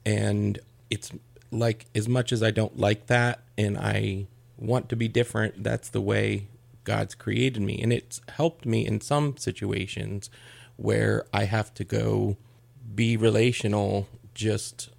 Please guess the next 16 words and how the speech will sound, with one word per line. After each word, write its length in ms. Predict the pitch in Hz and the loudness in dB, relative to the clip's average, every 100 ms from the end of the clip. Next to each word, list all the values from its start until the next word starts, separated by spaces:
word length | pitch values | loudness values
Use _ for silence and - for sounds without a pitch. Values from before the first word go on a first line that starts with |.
| - | -10
to 80 | - | -4
people 320 | - 113 107 | -2 0 2
I 80 | 107 | 2
don't 240 | 104 98 | 2 0
know 400 | 107 110 107 101 | 2 2 2 2
or, 480 | 98 - 104 101 104 - | 0 -2 0 0 -2 -4
or 100 | 98 | -6
things 280 | 98 104 92 | -2 -2 -2
like 200 | 95 - | -4 -2
that. 300 | 92 95 - - - - - | -2 -2 -6 -16 -20 -20 2
But 220 | 113 107 | 4 4
it's 220 | - 117 | 2 -2
been 200 | - 117 | 0 -2
helpful 480 | 98 110 - - 107 | 0 -2 -2 -2 -2
to 160 | 101 - | -4 -8
be 440 | 98 107 104 98 | -4 -4 -4 -6